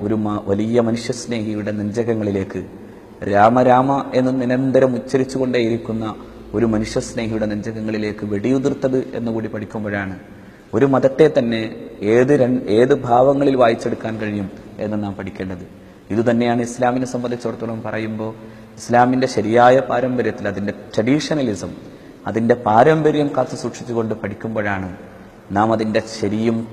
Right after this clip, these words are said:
തനിമയാർന്നതുമായ അതിൻ്റെ സുന്ദര മുഖം നമുക്ക് കാണാൻ സാധ്യമാവുക. ഈ രീതിയിലാണ് ഇന്ത്യ പോലത്തെ ഒരു ബഹുസ്വര സമൂഹത്തിൽ ജീവിക്കുമ്പോൾ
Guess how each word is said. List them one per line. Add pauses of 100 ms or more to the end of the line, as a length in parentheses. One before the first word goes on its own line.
(100)
തനിമയാർന്നതുമായ (500)
അതിൻ്റെ
സുന്ദര
മുഖം
നമുക്ക്
കാണാൻ
സാധ്യമാവുക. (520)
ഈ
രീതിയിലാണ് (320)
ഇന്ത്യ
പോലത്തെ
ഒരു
ബഹുസ്വര
സമൂഹത്തിൽ
ജീവിക്കുമ്പോൾ